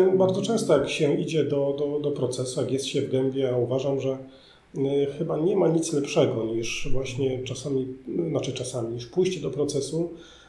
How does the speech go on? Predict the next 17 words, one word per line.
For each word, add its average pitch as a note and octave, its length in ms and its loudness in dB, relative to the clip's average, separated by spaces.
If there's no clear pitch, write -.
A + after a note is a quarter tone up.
y, C#3+ 180 -4
czasami E3+ 460 2
przebranie D3 580 2
się A#2+ 380 0
nawet D3 420 -4
w - 80 -16
ten C3+ 340 -4
ciuch D3 280 -2
roboczy, A#2 540 -2
y, D3 500 -4
i D3+ 220 -6
porobienie, D3+ 520 4
popracowanie C3 720 2
razem A#2+ 260 2
z - 40 -6
tym A#2 120 -4
pracownikiem, A#2 640 -4